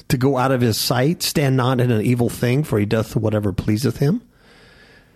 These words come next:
So he's still talking about God, the King, Jehovah. So be not terror struck. Don't be hasty to go out.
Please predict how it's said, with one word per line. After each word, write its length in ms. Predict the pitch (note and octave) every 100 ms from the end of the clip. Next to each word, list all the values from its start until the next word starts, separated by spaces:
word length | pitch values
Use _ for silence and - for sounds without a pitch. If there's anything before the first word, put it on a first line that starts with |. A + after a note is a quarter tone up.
| -
So 200 | - D3
he's 120 | C3+
still 180 | - D#3
talking 320 | E3 D3+ D3+
about 340 | B2+ B2+ A2 G#2
God, 400 | A#2+ B2+ F2+ G2
the 80 |
King, 480 | G2 - D3 A#2+ F#2+ E2 - _ _ _ _
Jehovah. 520 | - G2+ A2 F2+ E2+ - _ _ _ _ _ _ _ _ _ _ _ _ _ _ _ _ _
So 460 | - - D3 A2+ - _ _ - A#2+
be 140 | F3
not 300 | F#3+ E3+ -
terror 320 | - G3 F3
struck. 500 | C3 - A2+ E2 - - _ _ _
Don't 140 | - D3+
be 120 | F3
hasty 600 | - D#3 D3+ - D2+ - _ _ _ _ -
to 80 | B2+
go 200 | A#2 A#2+
out. 340 | G#2 E2+ -